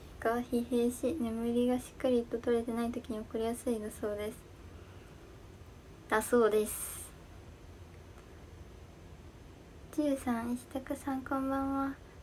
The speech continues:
チキン、お弁当、美味しそうでした。え、メール、嬉しい。ありがとう。美味しかったです。最近もう金縛りになることが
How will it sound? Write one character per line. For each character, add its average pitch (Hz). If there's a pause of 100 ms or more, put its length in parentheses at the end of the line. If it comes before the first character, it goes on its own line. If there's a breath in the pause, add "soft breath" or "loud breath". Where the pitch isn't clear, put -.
(120)
チ - (120)
キ 285
ン、 226
お 233
弁 247
当、 240
美 254
味 262
し -
そ 277
う 262
で 240
し 254
た。 - (200)
え、 302 (240)
メ 247
ー 247
ル、 240
嬉 247
し -
い。 -
あ -
り 214
が 247
と 226
う。 - (1160)
美 262
味 269
し -
か 254
っ 240
た 214
で 208
す。 - (4000)
最 277
近 277
も 285
う 285
金 262
縛 277
り 277
に 269
な 285
る 269
こ 262
と 220
が 220